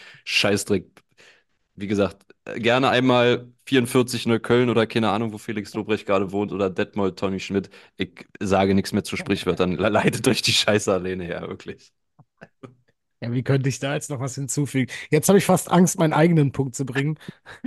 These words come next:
Speaker 1: Oder,
Speaker 2: Ach.
Speaker 1: oder hast du gesagt, wir haben die, die Nachricht bekommen unter dem Deckmantel, weil du gerne die Frage mit mir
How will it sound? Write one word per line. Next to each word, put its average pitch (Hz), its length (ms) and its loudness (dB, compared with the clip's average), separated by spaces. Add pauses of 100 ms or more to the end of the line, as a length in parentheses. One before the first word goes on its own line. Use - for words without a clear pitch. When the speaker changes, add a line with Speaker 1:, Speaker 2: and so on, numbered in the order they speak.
(100)
Speaker 1:
Oder, 156 240 6
Speaker 2:
Ach. - 220 -2 (180)
Speaker 1:
oder 131 200 6
hast - 300 2
du 175 80 6
gesagt, 151 500 2 (280)
wir 123 280 4
haben 135 220 0
die, 147 360 -2 (320)
die 123 120 0
Nachricht 135 500 0
bekommen 147 480 0 (180)
unter 139 280 0
dem 123 200 2
Deckmantel, 131 680 -2
weil 120 140 4
du 139 200 -6
gerne 131 320 2
die 131 160 -6
Frage 131 440 -2
mit 123 200 -4
mir 135 100 -10